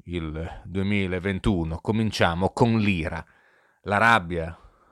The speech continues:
il furore, un vizio capitale d'eccellenza, direi super attuale. Super attuale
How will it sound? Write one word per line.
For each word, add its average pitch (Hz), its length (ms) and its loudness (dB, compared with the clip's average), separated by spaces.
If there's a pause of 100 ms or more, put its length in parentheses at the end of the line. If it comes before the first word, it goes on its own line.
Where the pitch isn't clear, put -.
(140)
il 82 460 -12
furore, 87 680 0 (1120)
un 117 140 0
vizio 123 300 2
capitale 107 1040 4 (120)
d'eccellenza, 98 1120 0 (300)
direi 113 440 8
super - 480 0
attuale. - 680 -8 (640)
Super - 300 4
attuale 104 920 6